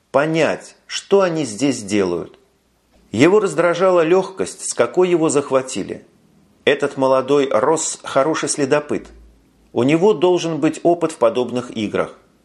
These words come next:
Апач хотел поближе взглянуть на его оружие. Он был убеждён, что это необычный револьвер. И тот факт, что Росс готов был им воспользоваться,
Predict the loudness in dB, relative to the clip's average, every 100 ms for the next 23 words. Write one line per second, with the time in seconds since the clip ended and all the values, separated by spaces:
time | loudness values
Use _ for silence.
0 | _ _ _ _ -4 0 0 0 -4 -2
1 | 0 0 0 -2 -4 -4 -2 -2 0 -4
2 | -2 -2 0 0 0 -2 -6 -8 -10 -14
3 | _ _ _ _ _ 0 0 0 -2 -2
4 | 0 0 0 2 2 0 -8 -4 -2 0
5 | 0 0 0 0 2 0 0 -2 0 2
6 | 0 0 -2 -4 -16 _ _ _ _ -4
7 | -4 2 0 0 -2 -2 -2 -8 -20 _
8 | _ -12 -2 0 2 2 2 0 0 -2
9 | -2 0 2 2 0 0 0 -2 -2 -2
10 | -4 -4 -12